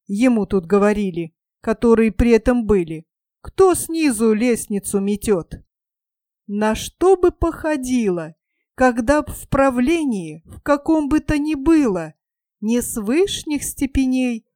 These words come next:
а с нижних начинать, порядок наблюдать?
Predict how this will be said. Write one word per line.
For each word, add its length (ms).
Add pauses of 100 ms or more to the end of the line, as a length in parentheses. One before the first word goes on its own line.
(180)
а 160
с 160
нижних 720
начинать, 760 (320)
порядок 580
наблюдать? 800